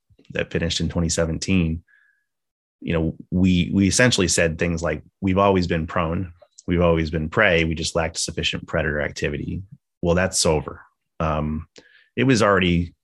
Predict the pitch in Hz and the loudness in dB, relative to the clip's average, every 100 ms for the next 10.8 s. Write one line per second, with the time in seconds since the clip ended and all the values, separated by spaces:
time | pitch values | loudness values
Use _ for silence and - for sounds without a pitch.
0 | _ - 95 87 85 82 80 78 92 85 | _ -2 0 2 2 0 -2 -2 -2 -2
1 | 78 78 82 _ 85 - 87 82 87 80 | -2 -6 -10 _ -4 0 0 2 0 -2
2 | 73 69 69 - 73 76 95 98 98 87 | -2 -4 -8 -6 -6 -2 2 4 4 2
3 | 78 87 82 - 80 76 78 - - 78 | 0 0 -2 -2 -4 -6 -8 -8 -4 -2
4 | 71 85 85 82 85 - _ - - - | -2 -6 -6 -6 -8 -12 _ -20 -20 -20
5 | - - _ _ 92 82 78 90 98 101 | -20 -20 _ _ -2 -2 0 2 4 6
6 | 98 82 80 87 90 90 92 85 85 85 | 4 4 2 2 4 2 2 0 -2 -4
7 | 82 82 80 85 80 82 82 90 82 - | 0 0 0 -2 -2 -6 -8 -8 -8 -2
8 | 87 80 80 80 87 _ - - 80 76 | 0 0 -2 -4 -10 _ -14 -4 -2 0
9 | 82 - 80 80 78 80 - - 87 82 | -2 -2 -2 -2 -4 -6 -4 0 0 0
10 | 80 - 95 92 87 85 - - | -2 0 0 2 0 -2 -6 -6